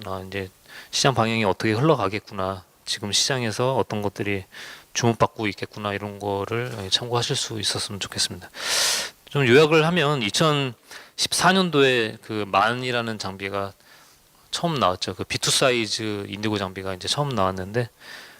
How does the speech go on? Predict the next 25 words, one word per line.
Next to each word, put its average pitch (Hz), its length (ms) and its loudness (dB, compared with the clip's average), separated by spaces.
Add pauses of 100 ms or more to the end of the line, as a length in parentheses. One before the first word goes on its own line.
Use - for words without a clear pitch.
(300)
어, 95 640 -8 (640)
그래서 104 240 0
이제 98 140 -2
만, 101 320 4 (500)
만 104 200 2
장비가 104 340 0
좀 95 140 -6
시장에서 107 480 0
좀 92 280 -12 (420)
화두가 117 320 2
좀 110 140 -6
됐었고요. 113 560 -2 (440)
그 - 140 -4
다음에 101 360 4
이천십오 104 480 0
년도에 113 380 0
칠천팔백이 110 720 0
이제 98 160 -4
원샷이라는 117 560 4
기능이 101 420 -4 (600)
발표가 110 360 2
되면서 98 380 -4
좀 92 160 -8
주목을 98 320 0
받았고요. 107 520 -2